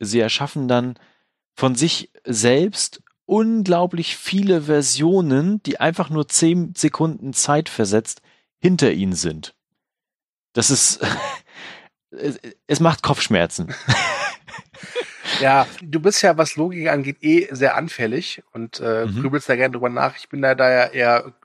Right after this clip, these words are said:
Speaker 2: gehirntot, wenn man so will. Aber ja, das ist, das, das war schon krass. Trotz allem ist die zweite Staffel halt, wie gesagt, gerade im direkten Vergleich zur ersten Staffel echt ein starker Abfall.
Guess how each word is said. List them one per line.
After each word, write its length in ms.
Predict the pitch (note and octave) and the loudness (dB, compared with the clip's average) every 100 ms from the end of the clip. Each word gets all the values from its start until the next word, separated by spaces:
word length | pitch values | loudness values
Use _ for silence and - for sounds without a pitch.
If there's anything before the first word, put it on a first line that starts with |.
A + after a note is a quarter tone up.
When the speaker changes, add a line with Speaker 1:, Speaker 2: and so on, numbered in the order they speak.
| _ - - | _ -18 -14
Speaker 2:
gehirntot, 600 | - A#2 B2 D3+ - C3+ | -6 -2 -2 -4 -6 -6
wenn 80 | B2 | -6
man 100 | A2+ | -6
so 160 | A#2+ G#2+ | -6 -6
will. 220 | A2+ D3+ - - - - - - - | -4 -6 -8 -16 -14 -14 -14 -16 -8
Aber 200 | - C3+ | 0 4
ja, 200 | C3 C3 | 6 6
das 220 | C3 B2 B2+ | 4 0 -6
ist, 180 | - | -10
das, 140 | B2 - | -12 -10
das 180 | A#2+ - | -10 -4
war 120 | B2+ | -2
schon 160 | C3 A#2 | -2 -6
krass. 320 | - A2 - - - - - - | -8 -8 -10 -12 -12 -14 -18 -16
Trotz 380 | - D#3 - - | 0 0 0 -2
allem 560 | - D#3 D#3+ D#3+ D#3 - _ _ | 2 4 4 2 -4 -8 _ _
ist 240 | D3 - | -8 -8
die 80 | C#3 | -8
zweite 400 | - C3+ D3 - | -4 2 2 0
Staffel 280 | - D3 D3 | -4 -4 -2
halt, 120 | C3+ - | -4 -4
wie 80 | |
gesagt, 260 | C#3 C3+ C3 | -4 -4 -2
gerade 240 | C3+ D#3 | 2 2
im 160 | E3 D3+ | 2 0
direkten 300 | C#3 C#3 D3 | -2 -4 -4
Vergleich 320 | C#3 A#2+ B2 | -2 0 0
zur 100 | - | -2
ersten 280 | - B2+ - | -6 -6 -6
Staffel 320 | - A#2+ B2 - | -10 -8 -10 -4
echt 440 | C#3+ C#3+ - - - | 0 0 -2 -10 -12
ein 120 | B2 | -10
starker 500 | - - B2+ - A#2 | -4 0 0 2 0
Abfall. 460 | - - - - | -2 -6 -6 -6